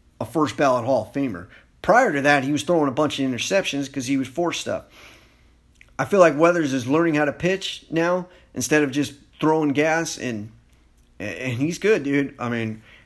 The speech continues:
I wouldn't wanna get him in, in any trade unless you're getting a fucking stud back.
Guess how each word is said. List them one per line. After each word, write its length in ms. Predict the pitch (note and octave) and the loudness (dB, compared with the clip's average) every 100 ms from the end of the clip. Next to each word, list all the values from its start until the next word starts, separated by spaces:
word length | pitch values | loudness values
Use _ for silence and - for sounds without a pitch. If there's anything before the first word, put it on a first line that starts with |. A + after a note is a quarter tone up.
| - | -2
I 100 | B2+ | 2
wouldn't 240 | D#3+ D#3+ | 2 4
wanna 160 | E3+ E3 | 2 2
get 200 | E3 D3+ | 2 2
him 280 | E3 D3 | 2 0
in, 540 | C#3+ C#3 B2 F2+ - - - | -2 -4 -4 -6 -14 -20 -10
in 420 | C3+ B2+ A#2 A#2 - - | -4 -2 -4 -8 -18 -8
any 240 | D3 C3 | -4 -4
trade 360 | A#2 C3+ B2 A2+ | -2 -2 -2 -4
unless 340 | G#2 B2+ C3 | -4 -4 -4
you're 80 | C#3 | -4
getting 260 | C3 C#3 B2+ | -4 -4 -6
a 60 | |
fucking 380 | G#2+ D3 B2+ B2+ | -6 -4 -4 -6
stud 360 | A2 - C3 G#2+ | -8 -4 -4 -4
back. 280 | G#2+ E2+ | -6 -8